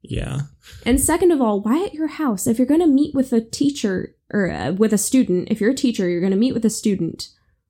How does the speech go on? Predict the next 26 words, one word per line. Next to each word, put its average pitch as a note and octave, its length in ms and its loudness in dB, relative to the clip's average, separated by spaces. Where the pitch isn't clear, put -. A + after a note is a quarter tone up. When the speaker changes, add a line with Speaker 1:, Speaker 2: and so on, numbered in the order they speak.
Speaker 2:
Why G3 360 0
don't D#4 240 2
you D4 80 4
just C#4+ 180 2
do B3 160 4
it B3+ 80 4
in A#3+ 160 4
your G#3 300 0
off-, F#3 240 -4
in A#3 160 4
your G3 300 0
classroom? F#3 720 0
Speaker 1:
Yeah. G#2+ 640 -4
'Cause - 140 -8
Speaker 2:
'Cause A3 80 4
Speaker 1:
that's G3 260 -4
just - 340 -8
Speaker 2:
just E4 300 0
stay D4 280 2
a D#4+ 80 2
little C#4 280 4
bit B3 240 2
after A#3 360 2
school. A#3+ 580 2
<laughs> - 140 -6
Speaker 1:
Yeah. C3+ 520 -4